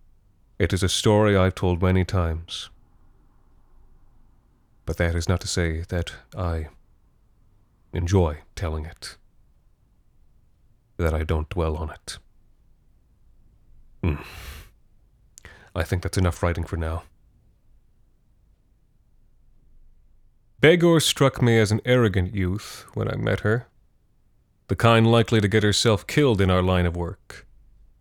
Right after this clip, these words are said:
sooner rather than later. It's not often that we hunters work together, even when the threat is great enough to warrant it, or the foes numerous enough.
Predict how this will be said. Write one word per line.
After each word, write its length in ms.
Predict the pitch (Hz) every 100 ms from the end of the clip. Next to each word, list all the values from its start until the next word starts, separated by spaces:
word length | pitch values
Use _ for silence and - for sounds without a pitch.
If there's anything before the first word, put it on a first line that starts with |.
| _
sooner 520 | - - 139 123 98 87
rather 300 | 98 95 92
than 200 | 92 95
later. 360 | 107 90 90 - _ _ _ _ _ _ _ _ _ _ -
It's 160 | -
not 160 | 190 185
often 380 | 170 170 123 101
that 140 | 95
we 140 | 95
hunters 360 | 95 101 95 90
work 180 | 101 92
together, 540 | 92 101 101 - 110 _ _ _ _ _ -
even 320 | 113 113 110
when 120 | 107
the 60 | 110
threat 260 | - 127 107
is 80 |
great 280 | 98 120 110
enough 200 | 113 104
to 120 | -
warrant 380 | 107 131 110 87
it, 340 | - - - - _ _ _
or 80 | -
the 80 | 90
foes 360 | - 107 98 104
numerous 420 | 110 104 90 92
enough. 500 | 85 - - -